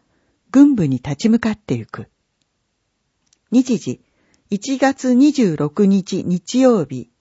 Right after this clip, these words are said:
一、午前十時から、二、午後二時から。料金、フレンド会員、無料。一般、八百円。高校生以下、シニア、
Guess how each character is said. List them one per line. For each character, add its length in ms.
一、 420
午 160
前 240
十 240
時 140
か 160
ら、 180
二、 220
午 180
後 140
二 180
時 120
か 160
ら。 160
料 240
金、 340
フ 100
レ 120
ン 80
ド 140
会 280
員、 280
無 160
料。 340
一 120
般、 280
八 260
百 360
円。 180
高 200
校 200
生 300
以 140
下、 300
シ 200
ニ 220
ア、 140